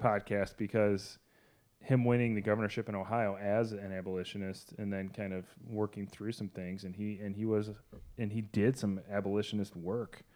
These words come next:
with, in, in Ohio with things like the Fugitive Slave Act and, you know, trying to support initiatives at the state level not to, to,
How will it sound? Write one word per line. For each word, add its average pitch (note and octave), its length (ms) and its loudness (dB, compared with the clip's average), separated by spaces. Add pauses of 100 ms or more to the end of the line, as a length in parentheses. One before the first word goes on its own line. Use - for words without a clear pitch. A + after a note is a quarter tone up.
(420)
with, G2 440 0 (1040)
in, C#3 220 8
in B2 180 4
Ohio F#2 640 4 (400)
with G2+ 280 -2
things G2 280 -6
like F2+ 100 -6
the F#2+ 100 -6
Fugitive F2+ 400 0
Slave F2+ 300 -2
Act F2 360 -4
and, E2 260 -8
you F2 60 -8
know, D#2+ 360 -8
trying F2 260 -2
to E2+ 60 -4
support F2+ 600 -4
initiatives F#2+ 460 -4
at F2+ 100 -2
the F2+ 80 -12
state G2+ 300 -4
level F2+ 360 -2
not F#2+ 400 -4
to, F#2 320 -6 (120)
to, F#2 260 -4